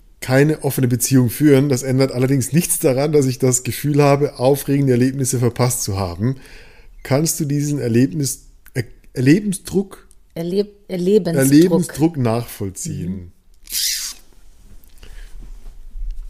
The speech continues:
Speaker 1: Caro, kannst du diesen Erlebensdruck nachvollziehen?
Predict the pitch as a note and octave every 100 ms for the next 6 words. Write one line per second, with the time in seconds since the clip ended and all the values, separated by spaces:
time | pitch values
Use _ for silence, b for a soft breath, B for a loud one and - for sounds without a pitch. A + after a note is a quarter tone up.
0 | - - - - A2+ A2 G2+ A2 A2+ -
1 | A#2+ A2+ A#2 A2+ A#2 A#2+ A#2+ - A#2+ A#2
2 | A2+ - - G2+ - G#2 A2+